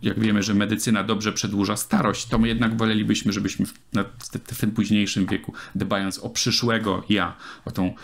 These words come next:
starszą, niż jest pani teraz Paulinę, starszego, niż jest teraz Miłosza, to z myślą o nich my robimy, żeby oni się na przykład sami mogli wykąpać, no, dłużej, a nie żeby ich tam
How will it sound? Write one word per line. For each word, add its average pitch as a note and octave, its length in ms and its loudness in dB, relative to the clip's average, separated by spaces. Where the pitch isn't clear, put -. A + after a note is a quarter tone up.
starszą, A2+ 640 0
niż - 140 -4
jest G2 160 -2
pani G2 180 2
teraz F#2 260 -2
Paulinę, F2+ 540 0
starszego, E2+ 600 0
niż - 80 -6
jest E2+ 180 -4
teraz F2+ 260 0
Miłosza, F2+ 340 0
to - 120 -10
z G2 120 0
myślą A2+ 420 2
o A2 100 4
nich A#2 240 2
my G#2 60 4
robimy, G#2 260 4
żeby G#2 220 -2
oni G2+ 180 6
się G2+ 180 -2
na G#2 60 0
przykład - 220 -4
sami G2 460 0
mogli F#2 400 0
wykąpać, - 680 -6
no, - 180 -6
dłużej, - 360 -6
a - 80 -8
nie - 220 -2
żeby - 180 -2
ich - 100 -6
tam E2+ 180 -4